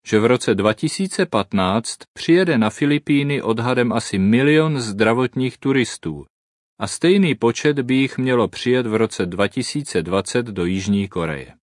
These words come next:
Oblíbenými destinacemi jsou také Indie, Malajsie, Singapur a Thajsko. Poptávka nepřichází pouze od lidí ze západu, kteří vyhledávají lékařskou péči v takových oblastech,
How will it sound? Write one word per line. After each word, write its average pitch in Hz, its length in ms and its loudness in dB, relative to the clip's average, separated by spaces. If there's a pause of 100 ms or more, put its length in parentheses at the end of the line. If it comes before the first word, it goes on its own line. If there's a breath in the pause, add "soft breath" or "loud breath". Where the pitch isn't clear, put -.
(960)
Oblíbenými 170 760 2
destinacemi 117 800 2
jsou 110 220 0
také 104 340 0
Indie, 131 640 2 (400)
Malajsie, 113 720 2 (360)
Singapur 143 720 0
a 117 120 -2
Thajsko. 87 720 -4 (1000)
Poptávka 147 640 0
nepřichází 127 760 0
pouze 120 380 0
od 107 180 2
lidí 123 320 0
ze 123 160 0
západu, 123 540 -2
kteří 98 400 -2
vyhledávají 107 760 2
lékařskou 98 680 -2
péči 98 420 -2
v - 80 -18
takových 98 500 -4
oblastech, 107 680 0